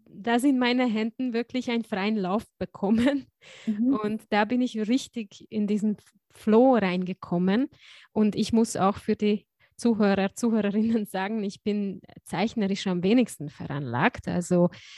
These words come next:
Speaker 1: ich bevorzuge ja andere Kunstarten für mich jetzt, aber das war für mich wirklich eine,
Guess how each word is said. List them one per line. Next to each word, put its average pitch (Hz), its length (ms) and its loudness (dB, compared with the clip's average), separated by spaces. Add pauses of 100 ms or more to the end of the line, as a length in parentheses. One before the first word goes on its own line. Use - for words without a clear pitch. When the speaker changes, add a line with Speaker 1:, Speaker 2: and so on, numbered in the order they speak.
(240)
Speaker 1:
ich 190 340 -8
bevorzuge 190 640 2
ja 170 160 4
andere 190 440 2
Kunstarten 240 800 -2
für 226 160 -2
mich 202 320 -2
jetzt, - 420 -10
aber 214 600 2 (640)
das 214 240 -4
war 190 160 0
für 240 140 -2
mich 233 280 0
wirklich 220 460 -4
eine, 202 520 -2